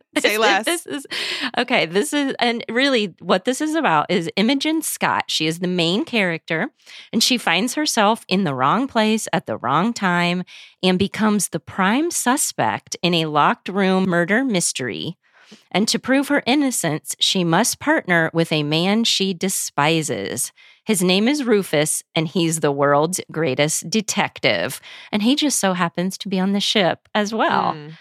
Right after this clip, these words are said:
Speaker 1: Oh my gosh, is this fun?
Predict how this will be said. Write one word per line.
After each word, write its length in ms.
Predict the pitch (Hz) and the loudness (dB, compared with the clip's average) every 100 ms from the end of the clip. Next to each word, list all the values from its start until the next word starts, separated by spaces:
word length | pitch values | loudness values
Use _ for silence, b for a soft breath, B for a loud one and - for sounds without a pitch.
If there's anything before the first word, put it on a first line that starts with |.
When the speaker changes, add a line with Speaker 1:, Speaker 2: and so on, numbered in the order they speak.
| B B 202 | B B 0
Speaker 1:
Oh 120 | 202 | 2
my 160 | 202 | 2
gosh, 320 | 185 151 143 - | 2 0 -2 -4
is 160 | 180 151 | -4 0
this 240 | 165 - - - | 0 0 -8 -18
fun? 920 | - - - 160 170 160 147 127 127 | -18 -12 -2 2 4 4 2 0 -4